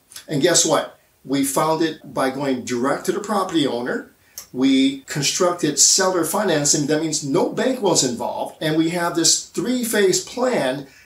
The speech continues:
to make Sam millions of dollars. What I want to do now is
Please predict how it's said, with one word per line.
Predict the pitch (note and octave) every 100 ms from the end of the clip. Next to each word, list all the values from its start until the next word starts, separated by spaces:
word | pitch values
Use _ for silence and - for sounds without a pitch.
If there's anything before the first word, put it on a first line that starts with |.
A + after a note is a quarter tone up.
| -
to | - D3+
make | D#3 G3+ A3+
Sam | - F3 D3+ D3 D3 - _ -
millions | B2+ C#3+ E3 D#3+
of | B2+
dollars. | B2+ - - - - _ _ _
What | B2 D#3
I | D#3
want | D#3 G#3 -
to |
do | D#3+ F#3+
now | G3+ A3+ B3+ -
is | D#3 D3 -